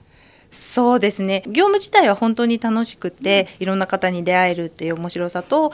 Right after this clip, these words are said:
Speaker 1: スタッフがいろんなタイプの方がいて、いろんな経歴があったりして、そのバックボーンで出てくるお話がすごく面白かったりして、
Speaker 2: うん。
Speaker 1: 楽しく毎日過ごしているんですけれども、
Speaker 2: はい。
Speaker 1: やはりなかなかあの、市民活動自体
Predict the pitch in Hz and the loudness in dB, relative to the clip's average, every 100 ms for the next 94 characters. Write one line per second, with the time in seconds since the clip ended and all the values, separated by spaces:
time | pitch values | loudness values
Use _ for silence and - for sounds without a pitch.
0 | - - 240 - 175 170 165 - - 202 | -6 -2 0 0 0 0 0 -6 -8 0
1 | 202 202 196 190 - 226 208 190 185 185 | 0 2 4 2 4 4 4 0 -2 0
2 | 190 185 175 - 208 202 - 208 214 208 | 0 0 -4 -2 0 0 2 0 4 2
3 | 202 202 196 190 190 185 185 170 165 - | 2 2 2 2 2 2 2 -2 -6 -8
4 | 180 196 190 190 185 196 208 208 180 175 | -8 -6 -4 -4 -4 -4 -2 0 -2 -2
5 | 208 196 190 180 190 190 190 185 190 - | -2 0 0 0 2 0 -2 -4 -8 -6
6 | 180 185 185 180 226 - 226 226 226 214 | -6 -4 -4 -6 -6 -8 -8 -10 -12 -12
7 | 202 - 202 190 - 175 180 185 165 - | -14 -10 -8 -6 -8 -8 -6 -6 -8 -10
8 | 180 185 196 180 170 170 165 170 170 185 | -6 -6 -6 -8 -8 -8 -10 -8 -8 -6
9 | 196 - - - - 226 262 220 - - | -6 -8 -14 -16 -6 -2 0 -2 -6 -4
10 | 247 311 339 320 302 294 285 - - 285 | 0 2 2 4 4 2 -2 -12 -6 0
11 | 320 381 403 - 370 359 370 294 190 165 | 0 2 -4 -2 -2 0 2 4 4 0